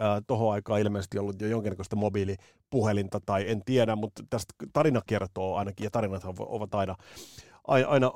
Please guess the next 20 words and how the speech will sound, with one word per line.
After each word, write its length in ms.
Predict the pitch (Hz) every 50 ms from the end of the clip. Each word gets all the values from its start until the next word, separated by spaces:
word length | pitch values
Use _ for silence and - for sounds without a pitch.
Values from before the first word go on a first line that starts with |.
| -
moninaisia, 520 | 175 165 156 156 143 127 123 120 107 120 120
mut 100 | 113 -
kertoo, 300 | 139 127 117 - 117 107
että 120 | 101 117
oli 80 | 107 98
soittanut 380 | - 127 110 - 104 92 95
matkalta, 540 | 123 160 190 190 - - 151 135 - 143 135 -
ja 80 | 131 123
sieltä 260 | - 135 123 117 - -
oli 160 | 123 127 117 -
kuulunut 420 | 123 123 117 110 101 101 101 107
vaan, 200 | 110 104 101 98
että 200 | 90 - - - - _ -
"Oh 260 | 208 214 202 170 -
shit", 280 | - - - 135 123 - - -
sen 180 | - - 123 110
jälkeen 320 | 104 98 95 - 104 101 95 -
pamaus. 440 | - 110 104 101 95 87 82 - - - - - - - - - - - _ _ _ _ _ _ _ _ _ _ -
Cozy 300 | 226 226 220 185 165 185 147
oli, 240 | 135 123 113 113